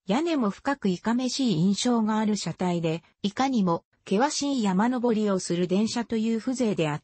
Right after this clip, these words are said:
た。車体長は十五メートル級ながら、自重は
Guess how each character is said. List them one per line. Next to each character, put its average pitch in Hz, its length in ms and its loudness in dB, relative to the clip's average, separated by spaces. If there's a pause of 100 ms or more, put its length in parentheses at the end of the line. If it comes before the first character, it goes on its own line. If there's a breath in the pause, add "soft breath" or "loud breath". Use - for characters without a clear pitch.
た。 143 160 -6 (460)
車 196 200 -2
体 285 280 -4
長 226 220 0
は 165 120 2
十 202 260 -2
五 285 140 2
メ 277 160 0
ー 277 60 -4
ト 254 120 -2
ル 247 140 0
級 262 240 -4
な 233 140 0
が 185 120 0
ら、 160 180 -4 (300)
自 160 140 -4
重 254 260 0
は 220 240 0